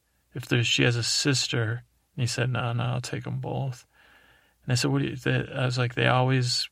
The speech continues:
like," uh, he goes, "Yeah, I'm really nice, actually. No, it was, I don't, I don't like,"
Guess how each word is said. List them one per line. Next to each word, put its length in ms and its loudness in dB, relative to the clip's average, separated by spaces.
like," 380 -4
uh, 360 2
he 920 -16
goes, 120 -6
"Yeah, 140 2
I'm 120 2
really 220 2
nice, 420 0
actually. 680 -2
No, 200 -8
it 300 -6
was, 140 -10
I 140 -8
don't, 260 -2
I 100 -2
don't 180 0
like," 360 -2